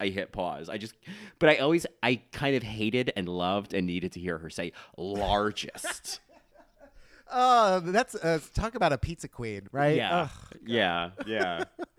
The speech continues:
Speaker 2: Uh,
Speaker 1: Um,
Speaker 2: yeah, yeah. So, uh, wait, why are we talking about that? Oh,
Speaker 1: Oh,
Speaker 2: Alyssa
Speaker 1: the
Speaker 2: Edwards
Speaker 1: commercial, the
Speaker 2: being
Speaker 1: Alyssa
Speaker 2: iconic.
Speaker 1: Edwards. Yeah,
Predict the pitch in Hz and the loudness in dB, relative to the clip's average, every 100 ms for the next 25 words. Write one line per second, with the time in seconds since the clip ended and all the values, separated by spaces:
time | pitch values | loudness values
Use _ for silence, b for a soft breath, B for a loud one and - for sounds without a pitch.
0 | - B B B - 117 170 175 87 190 | -12 B B B -6 0 2 2 2 0
1 | 202 135 165 190 156 - 196 170 147 160 | 2 -2 0 2 2 0 0 0 0 -2
2 | 160 147 156 160 131 151 185 277 - 208 | -2 -2 -2 -2 2 2 2 0 -4 -6
3 | 220 214 226 233 240 226 185 202 156 190 | -4 -6 -6 -4 -4 0 4 6 8 10
4 | 160 143 147 165 165 156 139 139 160 - | 12 10 8 6 8 8 6 6 6 6
5 | 147 - - 143 143 143 139 | 4 2 2 4 4 2 -2